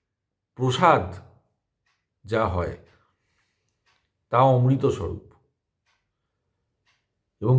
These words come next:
যজ্ঞ যে করে সে ধন্য। আর যজ্ঞ যে করে না তার তো ইহকালই নেই, তার পরকাল কোথা থেকে থাকবে?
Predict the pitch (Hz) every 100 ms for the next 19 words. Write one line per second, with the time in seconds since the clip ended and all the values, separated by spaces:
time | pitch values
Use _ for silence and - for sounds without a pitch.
0 | 123 135 139 170 185 180 180 175 160 117
1 | 113 98 85 92 - _ _ _ _ _
2 | _ _ _ _ _ _ _ _ _ _
3 | _ _ _ _ _ 95 98 127 123 165
4 | 185 - - 110 160 147 113 110 - -
5 | _ _ _ _ _ _ _ _ _ _
6 | 120 127 - 165 139 131 160 160 - 208
7 | 151 151 151 156 - 131 123 139 165 127
8 | 131 135 143 147 120 - 107 92 90